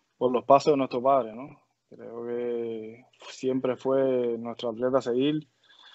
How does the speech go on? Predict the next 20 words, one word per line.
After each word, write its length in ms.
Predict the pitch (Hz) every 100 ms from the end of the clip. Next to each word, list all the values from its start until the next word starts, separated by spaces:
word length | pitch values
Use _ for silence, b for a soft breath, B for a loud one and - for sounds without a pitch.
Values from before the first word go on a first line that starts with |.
| b b b b _ _ _ - -
Y, 880 | - 147 147 147 147 143 143 139 143
y 40 |
sí 140 | 170 196
me 100 | 233
gustaba 280 | 214 214 214
mucho, 320 | 208 202 180
bueno, 240 | 175 196
otros, 580 | 151 165 175 156 139 120 _
otros 220 | 139 160
jugadores, 500 | 151 139 120 151 135
¿no? 320 | 120 156 131 107
Siempre 800 | 120 127 135 135 127 120 117 120
he 60 | 117
sido 460 | - 135 131 120 117
admirador 440 | 113 117 110 127
de, 340 | 127 113 107 - 104 -
de 220 | - 117
muchos 400 | 110 131 143 139
jugadores 640 | 117 117 113 127 135 117 - _
de, 260 | - -